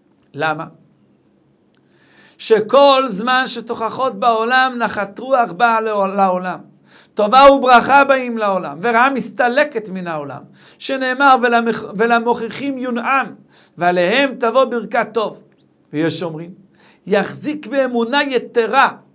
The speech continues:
שנאמר, "עיניי בנאמני ארץ לשבת עמדי". אמר רב שמואל בר נחמני, אמר רבי יונתן, "כל המוכיח את חברו לשם שמיים,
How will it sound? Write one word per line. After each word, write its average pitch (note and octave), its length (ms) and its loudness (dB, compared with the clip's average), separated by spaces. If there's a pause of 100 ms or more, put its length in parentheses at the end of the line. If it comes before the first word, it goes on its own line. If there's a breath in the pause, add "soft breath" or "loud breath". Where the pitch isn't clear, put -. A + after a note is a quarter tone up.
(220 soft breath)
שנאמר, G#3+ 680 0
"עיניי A#3+ 460 0
בנאמני A3+ 680 -2
ארץ A#3+ 320 -4
לשבת G3+ 440 -4
עמדי". E3+ 360 -10 (960 soft breath)
אמר A#3+ 380 2
רב G#3+ 100 0
שמואל A3+ 340 -4
בר A3 140 -4
נחמני, A3+ 500 -4
אמר A3 200 -4
רבי G#3+ 120 -2
יונתן, G#3 360 -4 (520 soft breath)
"כל G#3 180 0
המוכיח G#3 640 0
את G#3+ 100 -6
חברו G#3+ 420 -2
לשם A3 360 -2
שמיים, A3+ 640 -2